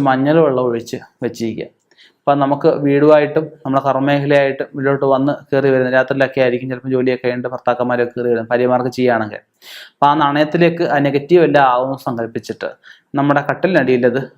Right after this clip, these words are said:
വെച്ചേക്കുക, അല്ലെ പൂജാമുറി വെച്ചാലും മതി. പിറ്റേ ദിവസം രാവിലെ എടുത്തിട്ട് ഈ നാണയം ശുദ്ധമായിട്ടുള്ള വെള്ളത്തിൽ കഴുകിയിട്ട് ഒരു വഞ്ചിക്കകത്ത് ഇട്ട്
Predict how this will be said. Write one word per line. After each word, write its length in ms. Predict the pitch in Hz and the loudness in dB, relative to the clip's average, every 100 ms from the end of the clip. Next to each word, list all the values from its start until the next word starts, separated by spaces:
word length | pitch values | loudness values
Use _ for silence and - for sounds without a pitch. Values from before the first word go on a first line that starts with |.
| - | -10
വെച്ചേക്കുക, 440 | 113 - 117 - - | -8 -6 -6 -8 -8
അല്ലെ 140 | 185 190 | -8 0
പൂജാമുറി 400 | 185 170 165 165 160 | 2 4 2 0 -2
വെച്ചാലും 300 | - 147 143 | 0 -2 -2
മതി. 120 | 101 _ _ - - - | -6 _ _ -20 -20 -12
പിറ്റേ 160 | 151 175 | 0 2
ദിവസം 220 | 180 202 180 | 2 2 2
രാവിലെ 340 | 139 139 160 139 | 2 2 0 0
എടുത്തിട്ട് 360 | 123 117 120 - _ _ _ 151 | -2 -4 -6 -8 _ _ _ 0
ഈ 40 | 156 | 4
നാണയം 340 | 143 143 143 143 | 4 2 -2 -4
ശുദ്ധമായിട്ടുള്ള 540 | - 143 147 151 139 143 | -8 0 2 2 2 0
വെള്ളത്തിൽ 320 | 131 131 143 135 | 2 0 -2 0
കഴുകിയിട്ട് 520 | 123 117 127 131 143 170 - _ 143 | 0 2 2 0 0 -4 -10 _ -4
ഒരു 100 | 143 143 | 0 0
വഞ്ചിക്കകത്ത് 580 | 135 160 165 127 - 131 | 0 0 2 2 0 -6
ഇട്ട് 160 | 135 | -6